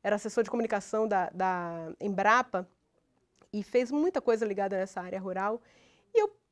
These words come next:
por um acaso, acabei gostando também, né? E dois mil, oh,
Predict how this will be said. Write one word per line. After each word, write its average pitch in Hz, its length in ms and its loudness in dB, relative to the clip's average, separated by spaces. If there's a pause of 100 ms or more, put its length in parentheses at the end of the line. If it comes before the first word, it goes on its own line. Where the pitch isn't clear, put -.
(140)
por 440 120 8
um 453 80 10
acaso, 302 580 8 (360)
acabei 277 380 6
gostando 302 520 2
também, 226 340 2
né? 202 160 -4 (720)
E 349 520 4 (320)
dois 254 240 2
mil, 294 280 0
oh, 190 260 -2